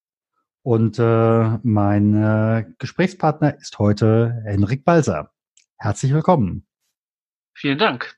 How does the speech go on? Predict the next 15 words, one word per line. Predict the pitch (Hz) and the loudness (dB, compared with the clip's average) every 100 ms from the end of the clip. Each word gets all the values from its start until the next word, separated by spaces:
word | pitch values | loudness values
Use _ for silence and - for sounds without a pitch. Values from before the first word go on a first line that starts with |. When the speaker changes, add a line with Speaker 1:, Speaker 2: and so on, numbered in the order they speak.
| _ | _
Speaker 2:
Schön, | - 151 | -2 0
dass | 139 180 | 0 -2
ich | |
hier | 180 170 | 0 0
sein | 143 | 0
kann. | 135 120 _ _ _ _ _ _ _ _ _ _ _ _ _ _ _ _ _ _ _ _ _ | -2 -6 _ _ _ _ _ _ _ _ _ _ _ _ _ _ _ _ _ _ _ _ _
Speaker 1:
Wir | - 127 165 170 | -4 2 2 2
kennen | - 175 214 | 2 4 4
uns | 208 208 | 2 -2
jetzt | 175 | -2
schon | 180 160 | 0 2
ein | 147 139 | 0 0
ganz | 160 202 202 | 2 0 2
klein | 147 127 | 2 2
bisschen, | 170 - 202 226 - | -2 -2 -4 -4 -8